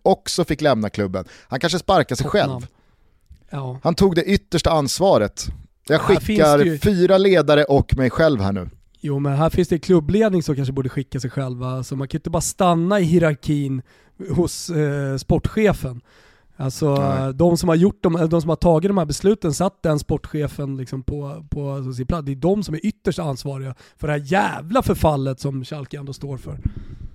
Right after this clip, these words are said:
Speaker 1: Ja, ska vi kanske avslutningsvis, eh, uppmana våra vänner på Betsson då att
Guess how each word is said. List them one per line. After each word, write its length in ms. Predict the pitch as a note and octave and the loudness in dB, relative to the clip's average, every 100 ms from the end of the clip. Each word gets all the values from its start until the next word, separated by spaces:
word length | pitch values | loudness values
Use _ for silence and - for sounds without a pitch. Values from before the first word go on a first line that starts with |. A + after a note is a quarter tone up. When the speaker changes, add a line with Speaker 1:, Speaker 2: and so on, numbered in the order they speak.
| - | -14
Speaker 1:
Ja, 260 | F#2+ G2+ G2+ | -10 -8 -6
ska 240 | - A3 | 2 2
vi 120 | B3 | 2
kanske 360 | B3 A#3 - A3 | 2 2 2 2
avslutningsvis, 880 | A3 F3+ F#3+ E3+ D#3+ E3 E3 - E3+ | 2 2 0 -2 -4 -2 -2 0 0
eh, 120 | D#3+ | 2
uppmana 520 | F3 C#3 - C#3+ C#3+ | 2 -2 -2 0 2
våra 200 | C#3+ C#3+ | 4 4
vänner 300 | C#3 D3 B2+ | 4 4 2
på 120 | A#2+ A#2+ | 0 0
Betsson 460 | A#2+ - - A#2+ | 0 -2 -2 2
då 200 | A2+ A2+ | 4 4
att 220 | A2+ - | 2 -2